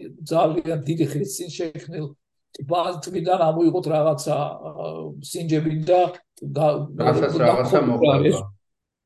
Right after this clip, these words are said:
Speaker 1: ეს უკვე ბიოლოგების და ბიოფიზიკოსების საქმეა,
Speaker 2: ხო.
Speaker 1: უცნობია სად არის ეს ჭა-, ეს ტბა, მეტი არაფერი, და როცა მოინდომებენ, აა,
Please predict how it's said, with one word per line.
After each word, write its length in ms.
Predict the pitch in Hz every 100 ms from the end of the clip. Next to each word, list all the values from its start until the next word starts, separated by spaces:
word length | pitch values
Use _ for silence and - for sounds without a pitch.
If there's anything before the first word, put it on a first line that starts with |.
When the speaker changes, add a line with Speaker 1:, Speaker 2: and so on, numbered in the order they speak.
| _
Speaker 1:
ეს 180 | 226 240
უკვე 180 | 247 214
ბიოლოგების 600 | 170 180 180 175 165 156
და 140 | - 160 151 147
ბიოფიზიკოსების 840 | 147 165 170 180 156 160 - 165 156
საქმეა, 440 | 175 170 208 -
Speaker 2:
ხო. 120 | -
Speaker 1:
უცნობია 640 | 151 147 - 202 190 180 143
სად 200 | 170 151
არის 220 | 160 160
ეს 160 | 147 135
ჭა-, 200 | 165 151 160 226
ეს 200 | - 139
ტბა, 200 | 170 214
მეტი 240 | 175 147
არაფერი, 500 | 147 165 160 165 185
და 80 | 233
როცა 200 | 170 160
მოინდომებენ, 580 | 170 170 165 165 165 208 214 _ _ _
აა, 220 | 135 -